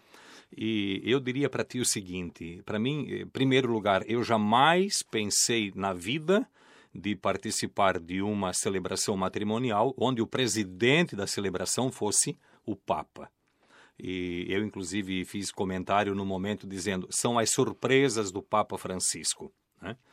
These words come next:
Muito interessante. E, assim, um fato que, no final da celebração, eu disse para ele, "Santo Padre,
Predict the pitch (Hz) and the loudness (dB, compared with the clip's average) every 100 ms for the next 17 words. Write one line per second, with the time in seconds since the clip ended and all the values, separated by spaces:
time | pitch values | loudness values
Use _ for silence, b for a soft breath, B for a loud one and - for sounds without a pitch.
0 | b b _ 92 113 - 95 90 90 - | b b _ -6 -4 -4 -4 -2 -2 -4
1 | 73 - B B B - 104 104 101 98 | -6 -14 B B B -8 -4 -2 0 0
2 | 92 95 92 95 98 131 117 - 127 131 | -2 -4 -4 -6 -2 0 0 2 0 0
3 | - - 104 101 98 110 - 113 139 113 | -8 -4 -2 -2 -4 -4 0 2 2 0
4 | - 113 104 95 - 175 214 B B B | -2 -2 -2 -2 0 0 -2 B B B
5 | - 98 101 101 110 - 98 98 95 90 | -10 -8 -6 -6 -6 -6 -4 -2 -2 -2
6 | 92 - - 104 98 113 107 90 85 | -6 -6 -4 -4 0 2 2 0 -6